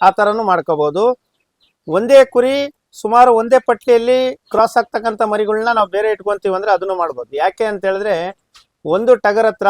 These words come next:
ಈಗ ಸಾಕಷ್ಟು ನಮ್ ಜನ ರೈತರಿಗೆ ಗೊತ್ತಿಲ್ಲ, ನಮ್ ರಾಶಿಯಲ್ಲಿ ಹುಟ್ಟಿರ್ತಕ್ಕಂಥ ಮರಿನೇ ಇಟ್ಕೊಂತಾರೆ. ಅದಕ್ಕೆ ಇನ್‌ಬ್ರೀಡ್ ಅಂತ ಕರಿತೀವಿ ನಾವು. ಯಾಕೆ ಅಂತ ಹೇಳಿದ್ರೆ,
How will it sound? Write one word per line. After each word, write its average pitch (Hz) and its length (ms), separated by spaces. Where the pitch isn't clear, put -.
ಈಗ 196 180
ಸಾಕಷ್ಟು 180 520
ನಮ್ 185 240
ಜನ 190 200
ರೈತರಿಗೆ 180 440
ಗೊತ್ತಿಲ್ಲ, 165 400
ನಮ್ 214 220
ರಾಶಿಯಲ್ಲಿ 247 440
ಹುಟ್ಟಿರ್ತಕ್ಕಂಥ 226 600
ಮರಿನೇ 214 360
ಇಟ್ಕೊಂತಾರೆ. 175 480
ಅದಕ್ಕೆ 170 400
ಇನ್‌ಬ್ರೀಡ್ 214 340
ಅಂತ 196 180
ಕರಿತೀವಿ 185 380
ನಾವು. 120 240
ಯಾಕೆ 175 320
ಅಂತ 190 200
ಹೇಳಿದ್ರೆ, 185 320